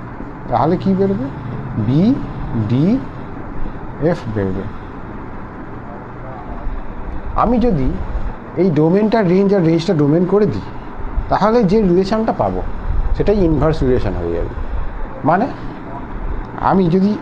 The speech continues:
আর এর ইনভার্স রিলেশন বার করতে চাই, তাহলে এই দ্বিতীয় পদগুলো প্রথম পদ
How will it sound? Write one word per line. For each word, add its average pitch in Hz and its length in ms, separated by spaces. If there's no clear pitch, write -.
আর 120 280
এর 185 120
ইনভার্স 156 500
রিলেশন 165 360
বার 120 220
করতে 156 220
চাই, 98 220
তাহলে 208 280
এই 185 160
দ্বিতীয় 165 380
পদগুলো 220 400
প্রথম 196 360
পদ 220 140